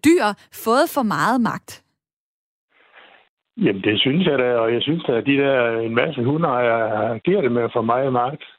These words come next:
Speaker 2: Altså, de bliver ligesom, øh, mennesker gjort. Øh, når de kalder på en hund, så siger man, "Kom hen til mor, eller kom hen til far," ikke også? Altså,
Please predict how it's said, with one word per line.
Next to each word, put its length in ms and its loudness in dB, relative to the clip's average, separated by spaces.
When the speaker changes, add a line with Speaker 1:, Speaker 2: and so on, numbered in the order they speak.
Speaker 2:
Altså, 340 -2
de 100 0
bliver 220 0
ligesom, 500 -2
øh, 160 0
mennesker 340 -2
gjort. 420 0
Øh, 240 0
når 120 0
de 100 0
kalder 300 0
på 260 0
en 160 -2
hund, 200 -2
så 180 -4
siger 140 0
man, 140 0
"Kom 160 -2
hen 220 0
til 120 -2
mor, 220 2
eller 120 -4
kom 140 -6
hen 160 0
til 140 -2
far," 180 0
ikke 140 0
også? 180 -2
Altså, 180 -2